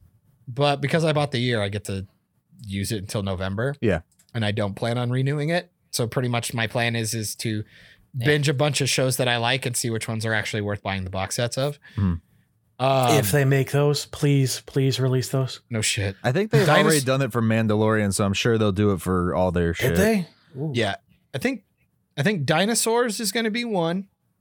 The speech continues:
Speaker 1: I'm gonna
Speaker 2: You don't
Speaker 1: spend as
Speaker 2: own
Speaker 1: much as I
Speaker 2: that?
Speaker 1: can.
Speaker 2: I thought you owned that.
Speaker 1: No, I never, I never bought it, and
Speaker 2: It's
Speaker 1: I don't know
Speaker 2: super
Speaker 1: why.
Speaker 2: cheap. Super cheap.
Speaker 1: Yeah. I intend to get that. Uh, Muppet Shows.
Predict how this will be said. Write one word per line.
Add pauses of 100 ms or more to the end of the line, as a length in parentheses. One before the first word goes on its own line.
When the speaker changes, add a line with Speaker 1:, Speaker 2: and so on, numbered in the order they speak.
(800)
Speaker 1:
I'm
gonna (160)
Speaker 2:
You
don't
Speaker 1:
spend
as
Speaker 2:
own
Speaker 1:
much
as
I
Speaker 2:
that?
Speaker 1:
can.
Speaker 2:
I
thought
you
owned
that. (380)
Speaker 1:
No,
I
never,
I
never
bought
it,
and
Speaker 2:
It's
Speaker 1:
I
don't
know
Speaker 2:
super
Speaker 1:
why.
Speaker 2:
cheap. (580)
Super
cheap.
Speaker 1:
Yeah. (280)
I
intend
to
get
that. (1120)
Uh,
Muppet
Shows.